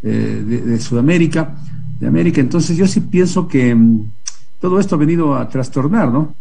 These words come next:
Si usted comienza a ver los partidos de inicio, la selección era diferente,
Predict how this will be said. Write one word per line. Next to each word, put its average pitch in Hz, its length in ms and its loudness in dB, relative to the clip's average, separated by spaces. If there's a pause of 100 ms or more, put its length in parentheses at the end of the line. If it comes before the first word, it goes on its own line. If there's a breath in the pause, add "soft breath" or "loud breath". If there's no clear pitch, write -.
(120)
Si - 140 -6
usted 170 280 -2
comienza 156 460 2
a - 20 4
ver 151 200 2
los 147 220 4
partidos 139 540 0
de 139 80 2
inicio, 139 540 0 (380)
la 107 100 -4
selección 120 460 0
era 120 120 0
diferente, 143 760 2